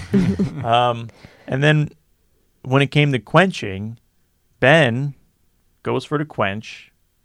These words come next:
Speaker 2: pulls it out, puts it on the anvil, takes his file, runs it across. It's biting.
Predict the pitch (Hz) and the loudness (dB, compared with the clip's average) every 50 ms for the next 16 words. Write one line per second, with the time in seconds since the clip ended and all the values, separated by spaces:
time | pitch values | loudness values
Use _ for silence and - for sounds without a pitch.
0 | _ _ _ _ _ _ _ _ - 120 127 135 127 131 107 98 95 95 101 107 | _ _ _ _ _ _ _ _ -4 -4 -2 -2 -2 -4 -4 -4 -6 -8 -8 -10
1 | - _ _ _ _ _ _ _ _ _ _ _ _ _ _ _ _ _ _ - | -12 _ _ _ _ _ _ _ _ _ _ _ _ _ _ _ _ _ _ -8
2 | 131 - 147 135 131 127 123 120 117 117 117 113 113 113 113 110 107 - _ - | -6 -4 0 0 0 0 0 0 0 0 0 0 0 0 -2 -2 -4 -10 _ -4
3 | - 131 - - 110 - - 120 117 113 113 113 110 113 123 123 120 120 110 - | -4 -2 -2 -4 -6 -2 2 4 6 8 8 6 6 4 2 2 0 -2 -4 -2
4 | - 120 113 110 110 110 107 - - - - - _ _ _ _ _ _ _ _ | 2 4 4 6 4 4 2 -2 -8 -10 -12 -18 _ _ _ _ _ _ _ _
5 | _ _ _ - - 104 98 98 120 127 131 131 120 117 110 107 107 104 104 | _ _ _ -10 -8 -8 0 6 8 8 10 8 8 4 2 2 0 -4 -6